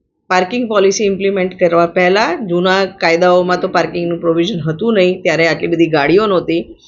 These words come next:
તો પાર્કિંગ કરવું ખૂબ ઇમ્પોર્ટન્ટ છે. પદ્માવતી શોપિંગ સેન્ટરમાં પહેલાં મલ્ટી લેવલ પાર્કિંગની વાત ચાલી હતી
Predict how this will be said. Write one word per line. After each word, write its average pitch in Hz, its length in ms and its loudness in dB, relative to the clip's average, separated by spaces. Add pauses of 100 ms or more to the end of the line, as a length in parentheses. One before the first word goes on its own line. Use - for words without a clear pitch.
(240)
તો - 60 -6
પાર્કિંગ 220 500 -2
કરવું 208 360 0 (480)
ખૂબ 247 440 -2
ઇમ્પોર્ટન્ટ 202 560 0
છે. 170 260 0 (420)
પદ્માવતી 202 520 2
શોપિંગ 208 300 0
સેન્ટરમાં 202 440 -4
પહેલાં 196 320 2
મલ્ટી 190 240 2
લેવલ 196 240 2
પાર્કિંગની 190 500 -2
વાત 180 240 0
ચાલી 185 280 2
હતી 208 300 -4